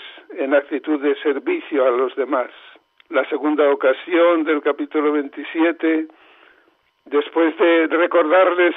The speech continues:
que el reino ya está presente en la persona de Jesús, lo repentino de su segunda venida les obliga a estar día a día en cons-, conversión constante al Evangelio,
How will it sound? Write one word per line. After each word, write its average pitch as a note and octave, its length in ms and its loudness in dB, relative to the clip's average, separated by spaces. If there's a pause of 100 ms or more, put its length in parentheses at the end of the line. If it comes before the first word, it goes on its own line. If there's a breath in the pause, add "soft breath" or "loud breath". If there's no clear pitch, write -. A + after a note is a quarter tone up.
(100)
que E3+ 220 4
el D#3 120 0
reino F3 680 2
ya F3 180 6
está F3 420 0
presente E3 720 -2
en D3+ 120 0
la C#3+ 100 -2
persona C#3+ 520 0
de B2+ 140 -2
Jesús, E3 460 -6 (1300)
lo C#3 180 2
repentino D3 760 -2
de C#3 140 0
su C#3+ 160 -4
segunda D#3 460 -2
venida D#3 720 0
les D3+ 280 -6
obliga D#3 440 0
a D3 80 4
estar D#3 560 0
día F3 460 2
a D3+ 80 2
día F3+ 420 0
en E3 200 -2
cons-, D3+ 680 -4
conversión E3 960 0
constante C#3 1120 0
al C3 220 2
Evangelio, C3 840 -2